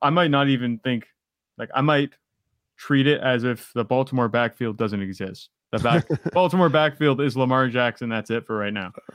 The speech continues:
Speaker 2: I hear
Speaker 1: Um,
Speaker 2: you.
Speaker 1: you can, like, I wanna say, uh, you don't, you might wanna say, "Oh, Kenyon Drake, you know, he, he might be a good pickup."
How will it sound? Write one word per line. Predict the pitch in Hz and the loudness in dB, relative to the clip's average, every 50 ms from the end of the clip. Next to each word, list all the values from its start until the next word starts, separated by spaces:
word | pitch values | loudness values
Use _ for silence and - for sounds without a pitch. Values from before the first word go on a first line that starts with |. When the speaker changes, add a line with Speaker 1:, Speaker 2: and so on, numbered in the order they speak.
| - _ - | -20 _ -2
Speaker 2:
I | 113 | 0
hear | 127 | 2
Speaker 1:
Um, | 123 117 110 | 2 2 0
Speaker 2:
you. | 113 107 - - _ _ _ - | -2 -4 -8 -14 _ _ _ -4
Speaker 1:
you | 165 151 | -2 0
can, | - 196 214 226 214 - - - | 2 2 2 2 2 0 -2 0
like, | 156 175 - - | 0 0 2 2
I | - 175 180 | 2 2 4
wanna | 185 190 185 170 | 4 4 2 4
say, | - 190 185 151 | 4 4 4 4
uh, | 135 147 - - - | 4 4 2 0 0
you | 156 147 | 0 0
don't, | 165 185 - - - | 2 2 0 -2 -2
you | 156 147 | 0 0
might | 151 165 165 | 2 2 2
wanna | 160 160 143 | 0 0 0
say, | 139 156 139 | 0 0 2
"Oh, | 143 139 127 | 2 2 0
Kenyon | - - 160 156 147 135 | 0 -2 0 0 0 2
Drake, | 123 143 151 139 131 135 | 2 2 0 0 0 -2
you | 127 | -2
know, | 123 120 113 | -2 0 0
he, | 135 147 143 135 | 0 0 0 2
he | 123 147 156 | 0 2 2
might | 151 143 135 | 2 2 2
be | 139 131 | 0 -2
a | 123 | -2
good | 117 131 113 - | -2 -4 -4 -4
pickup." | 131 123 - 127 127 127 - | -6 -4 -2 -2 -2 -4 -4